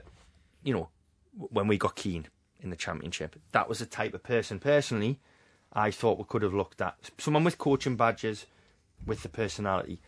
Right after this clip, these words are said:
Obviously, Phillips is the one that naturally gets brought up,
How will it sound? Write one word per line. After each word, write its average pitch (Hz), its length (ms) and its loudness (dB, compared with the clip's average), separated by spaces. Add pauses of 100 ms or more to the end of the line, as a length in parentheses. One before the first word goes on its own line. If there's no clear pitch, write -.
(240)
Obviously, 117 340 4
Phillips 113 380 4
is 95 80 -2
the 104 80 2
one 98 160 4
that 98 100 -2
naturally 95 380 -4
gets 90 220 -4
brought 90 320 0
up, 120 200 2